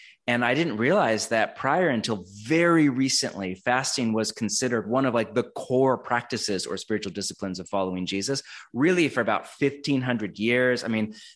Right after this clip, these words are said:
the early church, for example, for hundreds upon hundreds of years, a part of the most common kind of basic rule of life was Christians would fast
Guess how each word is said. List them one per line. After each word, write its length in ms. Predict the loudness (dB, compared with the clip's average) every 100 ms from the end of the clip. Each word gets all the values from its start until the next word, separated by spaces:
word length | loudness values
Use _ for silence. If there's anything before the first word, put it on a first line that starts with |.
| -4
the 120 | 0
early 220 | 2 0
church, 280 | 0 -2 -2
for 180 | -2 -2
example, 480 | 0 -4 0 -2 0
for 140 | -2
hundreds 540 | 0 -2 0 0 -2
upon 260 | -4 -2 -4
hundreds 440 | -2 -2 -2 -4
of 100 | -4
years, 440 | -2 0 2 0 -4 -12 -20 -10
a 60 | -10
part 320 | -2 0 2
of 140 | 0
the 100 | 2
most 300 | 2 2 -2
common 400 | -2 0 2 0
kind 160 | -2 -2
of 100 | 0
basic 340 | 0 0 -4
rule 280 | -2 0 0
of 80 | 0
life 320 | 0 0 -2
was 120 | -6
Christians 480 | -4 -6 -4 -4 -4
would 140 | -6
fast 480 | -2 0 2 0 -4